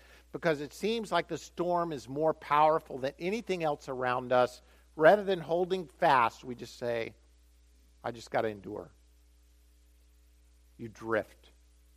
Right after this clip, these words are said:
Another response is to start to discard.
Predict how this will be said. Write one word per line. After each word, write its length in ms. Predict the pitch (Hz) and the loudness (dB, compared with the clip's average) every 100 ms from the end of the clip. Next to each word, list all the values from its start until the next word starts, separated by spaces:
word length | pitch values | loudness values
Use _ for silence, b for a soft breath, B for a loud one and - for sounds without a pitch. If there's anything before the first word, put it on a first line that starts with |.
| _ _ _ _ _ _ _ _ _ _ | _ _ _ _ _ _ _ _ _ _
Another 280 | 135 160 175 | -4 0 2
response 600 | 147 - - 131 123 - | 0 -2 -4 -2 -2 -6
is 100 | 123 | -18
to 120 | - | -18
start 340 | 120 - 135 - | -10 -4 -2 -4
to 80 | 110 | -14
discard. 760 | 101 139 - - 120 95 90 | -6 -4 -4 -8 -10 -8 -10